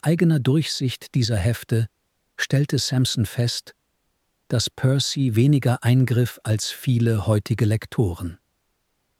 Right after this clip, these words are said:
Ihre Einschätzung veröffentlichte sie in der Biografie In Search of Mary Shelley,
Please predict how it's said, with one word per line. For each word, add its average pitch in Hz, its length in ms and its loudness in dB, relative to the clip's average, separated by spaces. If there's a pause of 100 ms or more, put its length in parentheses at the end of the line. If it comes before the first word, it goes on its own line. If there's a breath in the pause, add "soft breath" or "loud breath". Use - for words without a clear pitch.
(640)
Ihre 123 360 4
Einschätzung 131 800 0
veröffentlichte 113 920 -2
sie 107 220 -2
in 104 140 0
der 98 120 0
Biografie 104 960 -2 (580)
In 110 200 2
Search - 680 -2
of - 240 -4
Mary 101 380 0
Shelley, 80 560 -6